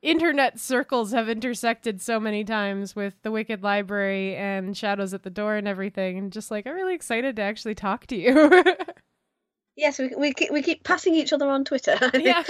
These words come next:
Speaker 1: <laughs> But now we get to ask,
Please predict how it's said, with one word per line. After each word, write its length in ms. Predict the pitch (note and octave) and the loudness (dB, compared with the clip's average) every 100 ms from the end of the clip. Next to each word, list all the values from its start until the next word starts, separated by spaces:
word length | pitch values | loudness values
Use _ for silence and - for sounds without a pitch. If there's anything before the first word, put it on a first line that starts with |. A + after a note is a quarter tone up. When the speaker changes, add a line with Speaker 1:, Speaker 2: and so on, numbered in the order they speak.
| A#4 A4+ A4 A4 - G#4+ A#4+ - | 4 4 2 0 -6 -10 -10 -20
Speaker 1:
<laughs> 840 | _ _ _ _ _ _ _ - | _ _ _ _ _ _ _ -2
But 160 | G4+ G4+ | 0 4
now 460 | A4+ A4+ F4+ F4+ G4 | 8 8 8 8 4
we 100 | G4 | 0
get 140 | G#4+ | -2
to 80 | F#4 | 0
ask, 320 | E4 E4 | -2 -4